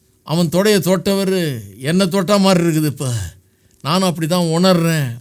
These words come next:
அப்படின்னு ஒரு வேளை சொல்லலாம் நீங்க. கர்த்தர் தான் அதை பண்றாரா? கர்த்தர் பண்றாருன்னு எப்படி தெரியும்னு நீங்க கேட்கலாம்.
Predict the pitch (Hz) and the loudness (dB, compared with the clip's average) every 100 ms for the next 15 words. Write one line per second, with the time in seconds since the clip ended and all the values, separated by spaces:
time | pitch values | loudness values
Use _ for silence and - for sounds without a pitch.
0 | - 135 147 151 151 127 120 123 131 - | -8 -4 -2 -2 -2 -4 -4 -6 -6 -8
1 | 110 98 85 67 67 - - _ _ _ | -10 -10 -12 -16 -20 -20 -20 _ _ _
2 | _ _ _ _ _ _ _ _ _ 123 | _ _ _ _ _ _ _ _ _ -10
3 | 123 143 131 147 135 127 131 135 120 120 | -6 -4 -2 -4 -4 -6 -6 -4 -4 -6
4 | 147 - - _ _ - 120 135 135 135 | -12 -20 -20 _ _ -14 -10 -10 -8 -8
5 | 131 131 123 131 123 120 120 117 110 98 | -8 -10 -12 -12 -10 -8 -6 -8 -8 -10
6 | 90 - _ _ _ - 113 113 - 80 | -14 -18 _ _ _ -12 -12 -10 -12 -12
7 | 92 | -12